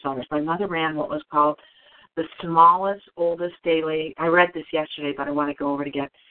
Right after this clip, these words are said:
on the West Coast for years while also running a very classy woman. Okay, so you come from the land of entrepreneurs. While both succeeded, they suffered greatly. I learned from them what I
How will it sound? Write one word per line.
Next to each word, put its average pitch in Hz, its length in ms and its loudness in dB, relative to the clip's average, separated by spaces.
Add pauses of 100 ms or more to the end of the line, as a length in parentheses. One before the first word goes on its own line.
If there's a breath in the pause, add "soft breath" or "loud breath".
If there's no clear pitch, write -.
(300 soft breath)
on 170 140 2
the 165 80 -2
West 165 300 -2
Coast 160 220 -4
for 156 100 -6
years 160 260 0
while 151 220 2
also 160 220 -4
running 151 400 -2
a 147 200 -2
very 160 280 0
classy 147 380 -2
woman. 143 300 -4
Okay, - 260 -8 (140)
so 143 60 -8
you 143 80 -6 (100)
come 156 160 -6
from 156 200 -6 (600 loud breath)
the 147 80 -4
land 160 360 -4
of 143 120 -8
entrepreneurs. 143 760 -6
While 147 140 -4
both 180 200 0 (100)
succeeded, 156 500 -2
they 151 160 -2 (140)
suffered 170 340 0
greatly. 143 400 -4
I 165 200 0
learned 156 300 -2
from 151 160 -4
them 143 220 -4
what 143 160 -2
I 143 120 0